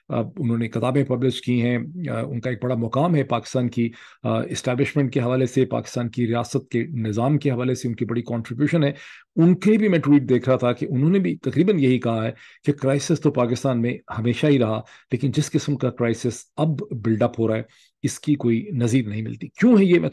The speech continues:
थोड़ा सा आपको एक्सप्लेन भी करूंगा, लेकिन पहले मोटे-मोटे फैक्ट्स में चला जाऊं। फॉर्मर प्राइम मिनिस्टर इमरान खान की गिरफ्तारी तो मतवक्को थी,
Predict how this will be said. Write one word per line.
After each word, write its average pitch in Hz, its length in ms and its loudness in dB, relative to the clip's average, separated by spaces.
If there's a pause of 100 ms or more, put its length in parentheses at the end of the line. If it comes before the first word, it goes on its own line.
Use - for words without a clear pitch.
थोड़ा 156 120 2
सा 139 140 -2
आपको 135 180 -2
एक्सप्लेन 143 360 0
भी 156 80 4
करूंगा, 151 360 2 (360)
लेकिन 139 180 0
पहले 170 360 0
मोटे-मोटे 165 500 0
फैक्ट्स 151 320 -2
में 165 80 4
चला 143 240 2
जाऊं। 135 160 0 (380)
फॉर्मर 147 240 4
प्राइम 143 260 0
मिनिस्टर 143 340 0
इमरान 127 360 0
खान 131 340 -2
की 135 260 -6
गिरफ्तारी 117 580 -2
तो 143 220 2
मतवक्को 143 540 2
थी, - 220 -2